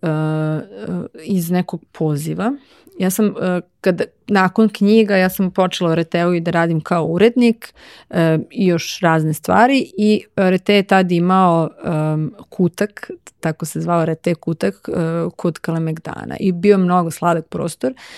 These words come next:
i onda nam je bilo kao, pa što ne bismo ovde okupili neke ljude? Ja sam tako počela da držim radionice pisanja, koje su bile to kratke, ne znam, mesec, dva, ove, na kojima su se ljudi pojavljivali. Em, i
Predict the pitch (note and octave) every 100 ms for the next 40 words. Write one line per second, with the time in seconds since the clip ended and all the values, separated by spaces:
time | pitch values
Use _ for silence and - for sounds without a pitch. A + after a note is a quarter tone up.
0 | - - - _ G3+ G3+ G#3 F#3 G3+ A3
1 | A#3 A3 G#3 F#3+ - G#3+ G3 F3+ F#3 -
2 | E3+ E3 E3+ D#3 F3+ - E3 D#3+ D#3 -
3 | - A#3+ G#3+ G3+ G3+ F#3 F#3+ F#3 F3+ F3+
4 | E3 E3 F3+ E3+ E3 D#3+ D#3+ - - -
5 | D3+ - C#3 E3+ - G#3 G#3 G#3 G3+ F3+
6 | - D#3 D#3 - - - E3 E3 D#3+ -
7 | F3 E3 E3+ E3+ D#3+ D#3 D#3+ - - -
8 | - - - E3 D#3+ E3 F3+ F#3 G3 G3+
9 | E3+ - F#3+ F3+ E3+ E3+ D#3 C3+ - E2+
10 | F#3 D4+ - _ - - - - _ F#3+
11 | F#3+ F#3 F#3 F#3 F#3 - - A#3 A#3